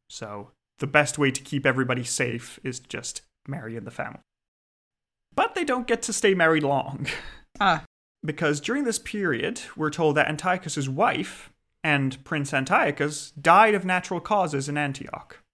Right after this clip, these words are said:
Speaker 2: No, what? Oh,
Speaker 1: Yes.
Speaker 2: heck. Uh, uh.
Speaker 1: So that's unfortunate
Speaker 2: Danger.
Speaker 1: and
Speaker 2: Did you
Speaker 1: very
Speaker 2: not have any
Speaker 1: depressing.
Speaker 2: other sons?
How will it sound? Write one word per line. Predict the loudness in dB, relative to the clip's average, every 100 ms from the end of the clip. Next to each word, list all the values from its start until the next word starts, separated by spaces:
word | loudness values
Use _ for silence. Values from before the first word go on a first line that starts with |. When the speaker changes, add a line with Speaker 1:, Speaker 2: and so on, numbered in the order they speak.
| _ 4
Speaker 2:
No, | 10 12 12 10 6
what? | 6 10 10 10 4 -4 -8 _ _ _ _ _ -2
Oh, | 2 2
Speaker 1:
Yes. | 0 -6 -4
Speaker 2:
heck. | -2 -2 -4 -18 -20 -8
Uh, | 0 4 6 4 0 -14 _ _ _ _ _
uh. | -4 0 2 4 4 2 0
Speaker 1:
So |
that's | 2 2 2
unfortunate | 0 2 0 0 -2 -2 -4 -18 -4
Speaker 2:
Danger. | 0 2 2 2 2 0
Speaker 1:
and | -2
Speaker 2:
Did | -2 0
you | 2
Speaker 1:
very | 4
Speaker 2:
not | 4 4
have | 4 4
any | 4
Speaker 1:
depressing. | 4
Speaker 2:
other | 4 2 0 -2 _ _ _ _ _ _
sons? | -6 -2 -2 -4 -8 -14 -16